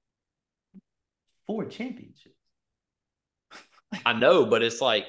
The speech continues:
Speaker 2: you win four championships in eight years. Don't you want more now that you got a taste?
Speaker 1: They're not, I mean, they might win another one. Like, we don't know that. They, they, if you, if they get Drew, like, how many teams are that much better than them?
Speaker 2: I mean,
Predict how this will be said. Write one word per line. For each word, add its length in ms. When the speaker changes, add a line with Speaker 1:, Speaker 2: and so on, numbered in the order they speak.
Speaker 2:
you 180
win 240
four 220
championships 600
in 100
eight 200
years. 340
Don't 220
you 80
want 220
more 380
now 120
that 160
you 60
got 160
a 40
taste? 460
Speaker 1:
They're 160
not, 180
I 40
mean, 220
they 140
might 340
win 160
another 320
one. 180
Like, 160
we 100
don't 160
know 120
that. 300
They, 160
they, 340
if 140
you, 100
if 140
they 140
get 200
Drew, 600
like, 160
how 100
many 160
teams 200
are 40
that 160
much 160
better 180
than 160
them? 160
Speaker 2:
I 80
mean, 380